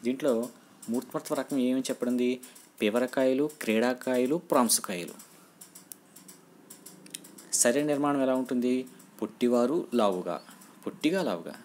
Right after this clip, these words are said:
రెండవది శరీర దారుఢ్యం అనుపాతంలో ఉంటుంది. మూడవవారు సన్నగా పొడవుగా ఉంటారు.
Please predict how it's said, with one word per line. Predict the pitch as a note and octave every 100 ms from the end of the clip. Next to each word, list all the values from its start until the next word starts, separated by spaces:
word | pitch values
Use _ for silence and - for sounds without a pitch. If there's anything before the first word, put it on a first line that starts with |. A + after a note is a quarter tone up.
| - -
రెండవది | A#2+ C3+ C#3+ C#3 F3+ F#3 - - - - _ _ -
శరీర | G#2 G#2 C3 C#3+
దారుఢ్యం | D3 D3 D3 C#3+ D3+ A2+ A2+ -
అనుపాతంలో | G#2 A#2+ - D3 C#3+ C3+ C#3
ఉంటుంది. | G#2 F#2+ F2 - - - - - - -
మూడవవారు | C#3 C#3+ D3 D3 A3 -
సన్నగా | - G#3+ D3 E3+ A3+
పొడవుగా | A#3 D#3+ A2 G#2
ఉంటారు. | F#2 F#2